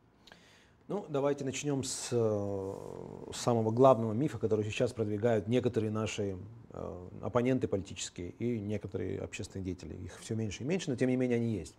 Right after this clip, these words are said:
Самый главный миф, который сейчас некоторые ещё продвигают, заключается в том, что якобы Киртуака уже отстранён, его уже практически нету ни в примарии, ни, э, в общественной жизни, что он уже практически растворился.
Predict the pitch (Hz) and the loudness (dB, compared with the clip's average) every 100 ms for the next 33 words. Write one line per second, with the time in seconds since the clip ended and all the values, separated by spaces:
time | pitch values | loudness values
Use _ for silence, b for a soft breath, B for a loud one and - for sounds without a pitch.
0 | - B B B B B B B - 208 | -20 B B B B B B B 6 8
1 | 208 160 151 156 143 135 135 131 117 110 | 8 8 12 12 10 6 6 4 4 2
2 | 110 - 117 - - _ - 120 110 101 | 0 0 0 0 -16 _ -4 -2 -2 -4
3 | - - 156 175 202 196 151 139 143 127 | -2 0 0 6 8 8 4 2 4 4
4 | 123 - 170 - 135 120 110 107 107 95 | 2 2 2 4 4 4 2 0 0 0
5 | 127 117 127 107 - 92 - 120 110 95 | 0 2 4 4 4 -6 -4 -4 -4 2
6 | 120 107 - 110 - 113 113 113 117 202 | 4 4 0 -6 -2 0 0 0 -4 -6
7 | 226 - - b b b b - 151 147 | -8 -16 -20 b b b b -6 0 8
8 | 151 123 110 117 113 139 - 123 113 110 | 8 8 6 2 0 -2 -2 0 0 0
9 | 117 165 - 117 107 135 160 104 120 110 | 0 0 0 0 0 0 0 -2 -2 -2
10 | 98 98 98 101 95 95 - 151 151 170 | -4 -6 -6 -6 -6 -6 -4 -4 -2 -4
11 | 160 175 170 180 180 - _ b b b | -2 -4 -4 -6 -8 -18 _ b b b
12 | b - 131 127 117 110 107 131 - 123 | b 0 2 4 2 0 -2 -4 2 0
13 | - 120 110 - 190 | 2 2 2 0 -2